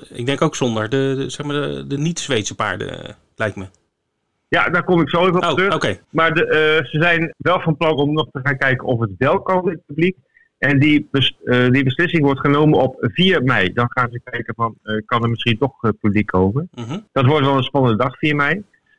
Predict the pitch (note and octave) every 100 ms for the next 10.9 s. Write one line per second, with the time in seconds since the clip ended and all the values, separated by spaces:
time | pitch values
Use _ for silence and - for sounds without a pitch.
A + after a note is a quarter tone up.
0 | _ - D3 D3 C#3+ C#3 C#3 C3+ D#3 D#3+
1 | C#3 C3 F#3+ F#3 D#3 F3 E3+ E3+ E3 D3
2 | E3+ E3 E3+ - C3 C3+ C3+ B2 C3+ -
3 | F3 A3 F3 C#3 - F#3 - _ - C3+
4 | B2+ C3 - - C3+ C3 B2 A#2+ A2+ C#3
5 | C3 A#2+ A2+ - - A2+ G#2 G#2+ A2+ B2+
6 | B2+ - E3 D#3+ G2+ C3+ B2+ B2+ - A#2+
7 | C#3+ E3 F3 F3+ G3 _ - _ - _
8 | - C#3+ C#3 C3+ E3 D#3+ C3+ C3+ C3+ C3+
9 | B2+ B2 - A#2+ A2+ A#2+ B2 A#2 A2+ -
10 | D3 D#3+ F3 E3+ - A2+ A#2 A#2